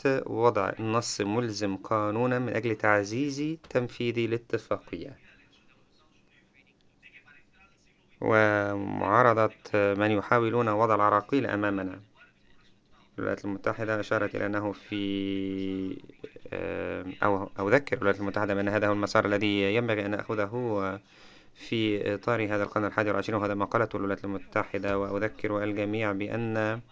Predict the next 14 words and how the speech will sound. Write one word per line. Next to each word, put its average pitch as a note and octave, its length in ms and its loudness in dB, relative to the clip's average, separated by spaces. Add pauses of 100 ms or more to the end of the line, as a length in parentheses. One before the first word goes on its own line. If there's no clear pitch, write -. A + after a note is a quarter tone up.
(1000)
آه، F#2+ 600 -6 (3000)
المؤتمر، G#2+ 760 0
آه، G2+ 840 0 (1120)
أو A2 100 2
الاتفاقية، A2 680 4
آه، A2 140 0
آه، G#2+ 220 2 (100)
آه، G2+ 800 0
أبرمت A2+ 380 2
في، G#2 460 0
آه، G2+ 320 2
القرن G#2 520 0
الماضي، G#2+ 800 2 (680)
وقد B2+ 760 4